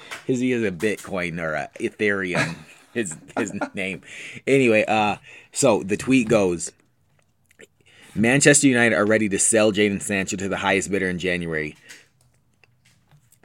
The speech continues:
Are they making the right decision? Oh, let me ask it this way. Okay, so, well, let me ask it this way first. Who's wrong between Eric Ten Hag, Man U, and Jadon Sancho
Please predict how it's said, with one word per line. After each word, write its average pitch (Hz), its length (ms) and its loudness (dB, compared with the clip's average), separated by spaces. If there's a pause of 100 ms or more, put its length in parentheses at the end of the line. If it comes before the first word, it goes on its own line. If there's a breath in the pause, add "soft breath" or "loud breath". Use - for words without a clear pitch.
(400)
Are 123 120 4
they 127 180 6
making 127 500 2
the 113 100 0
right 98 280 0
decision? 104 680 -6 (220)
Oh, 165 140 2
let 180 120 4
me 185 100 6
ask 165 180 4
it - 100 -4
this 101 180 -4
way. 78 160 -10
Okay, - 240 -4 (180 loud breath)
so, 165 140 4
well, 147 300 -2
let 156 120 0
me 143 80 2
ask 117 160 -2
it - 80 -10
this - 160 -6
way 82 100 -6
first. - 280 -16 (760 soft breath)
Who's 170 340 6
wrong 98 520 -2 (500)
between 120 580 -2
Eric 110 320 0
Ten 113 200 -4
Hag, 87 480 -6 (360)
Man 104 360 -2
U, 85 340 -4 (100)
and 92 160 -8
Jadon 85 360 -4
Sancho 62 580 -8